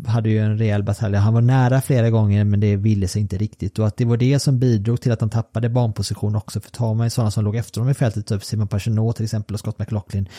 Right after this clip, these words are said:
så gjorde de ju en undercut på det och kunde komma ut i fri luft på banan och på så sätt ta sig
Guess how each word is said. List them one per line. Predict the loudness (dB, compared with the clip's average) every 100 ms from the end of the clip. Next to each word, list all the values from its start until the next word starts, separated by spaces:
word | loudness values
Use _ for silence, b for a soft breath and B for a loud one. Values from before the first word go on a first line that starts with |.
| B B
så | -4 2 2
gjorde | 2 2
de | 2 4
ju |
en | 4
undercut | 2 2 0 -4 -2
på |
det | 0
och | 0
kunde | 0 -2
komma | 0 2 2
ut | 0 -4 -12 -8 -4
i | -2
fri | 0 2 4
luft | 2 -2
på | 0
banan | 2 4 2 2 0
och | -4 -8 -12 -20 -20 B B B B
på | -4
så | -2 0
sätt | -2
ta | 0 -2
sig | 0 -2 -2